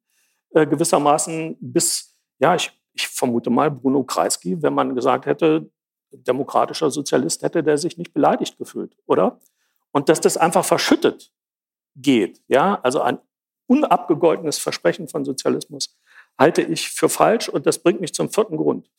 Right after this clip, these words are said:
Es gibt faktisch eine Auseinanderentwicklung der Debatte im intellektuellen Feld auf der einen Seite und der Realität von sozialen Bewegungen und politischen Organisationen. Man kann sagen,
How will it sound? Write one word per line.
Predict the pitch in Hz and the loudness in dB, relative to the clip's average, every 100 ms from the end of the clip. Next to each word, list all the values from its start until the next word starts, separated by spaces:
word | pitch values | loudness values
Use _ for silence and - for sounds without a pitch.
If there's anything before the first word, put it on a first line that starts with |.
| _ _ _ _ | _ _ _ _
Es | 147 - | -4 -2
gibt | 214 - | -2 0
faktisch | - 214 - 226 185 | 0 0 0 -2 0
eine | |
Auseinanderentwicklung | 143 170 165 165 202 170 151 185 190 214 254 _ - | 0 0 0 0 0 -2 -4 -6 -2 -2 -2 _ 0
der | 147 | 0
Debatte | 139 151 190 196 202 190 | 2 2 2 2 0 0
im | 160 156 - | -4 -8 -2
intellektuellen | 202 262 240 127 - - 120 120 | 0 2 4 2 0 -2 -2 -4
Feld | - 147 262 _ _ | -4 -4 -4 _ _
auf | 143 - | -2 2
der | 127 | 2
einen | 131 160 | 2 0
Seite | 156 160 190 - _ _ _ _ _ - | -2 -2 -4 -10 _ _ _ _ _ 0
und | 170 170 175 | 0 2 2
der | 156 | 4
Realität | 165 165 160 156 208 | 4 4 2 2 0
von | 196 165 | 2 0
sozialen | 160 - 165 170 | 0 2 2 2
Bewegungen | 160 165 165 147 | 2 2 0 -2
und | - | -4
politischen | 147 - - | -12 -12 -8
Organisationen. | 123 127 113 107 - - - _ | -8 -8 -10 -14 -16 -20 -20 _
Man | 127 127 | -2 2
kann | 175 190 | 4 4
sagen, | 156 170 170 175 156 | 4 2 -2 -8 -12